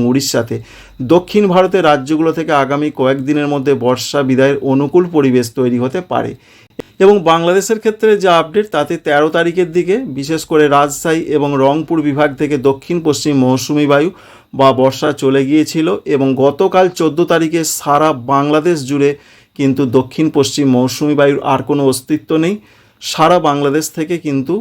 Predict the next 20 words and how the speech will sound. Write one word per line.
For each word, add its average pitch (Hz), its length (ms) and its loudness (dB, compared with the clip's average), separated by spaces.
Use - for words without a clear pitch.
বর্ষা 123 360 -4
চলে 120 280 -2
গেছে, 113 260 -2
এমনটাই 175 440 2
জানাচ্ছেন 139 520 -2
বাংলাদেশ 123 440 -2
আবহাওয়া 127 360 0
অধিদপ্তর। 113 460 -2
এবার 180 220 6
দেখার 190 320 2
চেষ্টা 190 240 0
করব 190 240 0
অন্যান্য 170 420 0
জায়গাগুলোয় 156 600 2
কী 165 80 -8
খবর 139 240 0
রয়েছে। 147 320 0
ষোলো 135 320 0
তারিখের 151 400 0
দিকেও 160 240 -2